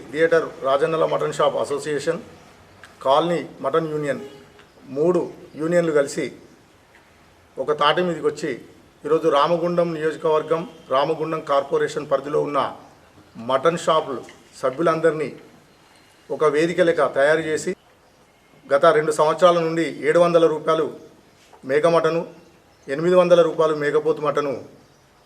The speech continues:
అమ్మినాము గత రెండు సంవత్సరాల నుండి. ఇందులో కొందరికి ఈగోల వల్ల, చిన్న చిన్న తగాదాల వల్ల, చిన్న గొడవలు వచ్చి ఐదు వందల యాభై,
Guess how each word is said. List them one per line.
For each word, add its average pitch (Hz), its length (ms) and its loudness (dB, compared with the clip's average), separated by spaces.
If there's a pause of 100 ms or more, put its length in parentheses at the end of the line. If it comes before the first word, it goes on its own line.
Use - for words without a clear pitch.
(240)
అమ్మినాము 160 400 2 (120)
గత 139 100 4 (120)
రెండు 143 180 -6
సంవత్సరాల 156 460 2
నుండి. 147 180 -6 (960)
ఇందులో 175 260 6 (720)
కొందరికి 175 480 0 (1400)
ఈగోల 180 340 8
వల్ల, 165 160 8 (640)
చిన్న 170 240 -2
చిన్న 170 160 2 (100)
తగాదాల 160 360 6 (100)
వల్ల, 147 120 6 (1300)
చిన్న 170 160 0 (100)
గొడవలు 165 360 8
వచ్చి 175 220 0 (920)
ఐదు 170 180 2
వందల 175 200 8 (120)
యాభై, 160 240 4